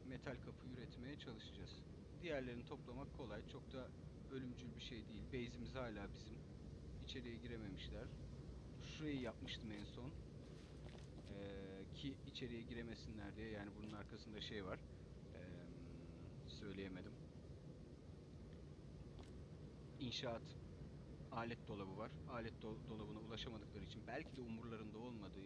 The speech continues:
için burayı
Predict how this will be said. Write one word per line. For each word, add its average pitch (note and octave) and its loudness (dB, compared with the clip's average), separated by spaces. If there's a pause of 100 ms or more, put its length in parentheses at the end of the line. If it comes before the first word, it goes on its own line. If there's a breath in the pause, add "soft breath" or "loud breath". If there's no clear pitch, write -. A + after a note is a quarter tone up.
(140)
için - 0 (1600)
burayı A2 2